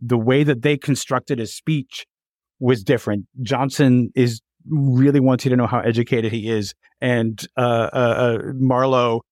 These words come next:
uh, really is in love with his own words. And so you can really sort of feel these things in the, in, in the text. Um, and I think it's a fascinating thing to sort of, like, realize that, uh, I, I kind of feel like there is a reason why we know Shakespeare. And it's not like,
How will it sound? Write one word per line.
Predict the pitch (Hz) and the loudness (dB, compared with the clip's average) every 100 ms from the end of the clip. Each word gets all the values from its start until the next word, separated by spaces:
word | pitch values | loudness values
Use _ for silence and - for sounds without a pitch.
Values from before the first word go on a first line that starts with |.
| _ - | _ -2
uh, | 120 120 | -2 -2
really | 117 127 135 127 | 0 2 2 2
is | 117 | 2
in | 123 | 0
love | 117 117 | 0 0
with | 127 | 0
his | 123 120 | 0 0
own | 113 117 | 0 -2
words. | 117 113 104 104 - _ - | -4 -4 -6 -12 -20 _ -6
And | 135 | -2
so | 143 | 0
you | 151 | 0
can | 151 | 0
really | 160 196 202 | 2 2 4
sort | 175 | 2
of | 165 | 0
feel | - 202 226 | -2 2 4
these | 190 185 - | 4 2 2
things | 175 160 160 127 - - _ | 0 2 2 -2 -8 -20 _
in | 175 190 | 0 2
the, | 170 156 151 | 4 2 2
in, | 180 175 | 2 2
in | 160 170 | 2 2
the | 156 | 2
text. | 139 - 175 160 - - _ _ _ | 0 -4 -4 -4 -10 -18 _ _ _
Um, | - 147 143 143 139 - _ _ _ _ | -2 0 0 -2 -6 -12 _ _ _ _
and | 139 151 | -2 0
I | 156 | 2
think | 180 | 0
it's | 175 | 0
a | 165 | 0
fascinating | - 156 151 - 156 143 | -2 -2 -2 0 2 2
thing | 143 147 | 2 0
to | 147 | 0
sort | - 156 | 0 0
of, | 147 | 2
like, | 143 120 | 0 0
realize | 123 151 151 135 123 113 | 0 2 2 2 0 -2
that, | 131 117 _ _ _ _ _ | -4 -4 _ _ _ _ _
uh, | - - _ | -16 -16 _
I, | - 131 | -6 -2
I | 135 | -2
kind | 156 156 | 0 0
of | |
feel | 151 | 0
like | 160 | 2
there | 143 | 4
is | 151 175 | 2 2
a | 131 | 2
reason | 117 110 104 | 2 2 0
why | 101 | -2
we | 101 104 | -4 -2
know | 101 | -2
Shakespeare. | 98 - 92 - 95 95 90 _ | 0 -2 -2 -6 -14 -16 -20 _
And | 113 | -4
it's | 107 | 0
not | 113 113 104 | 0 0 2
like, | 113 110 | 0 0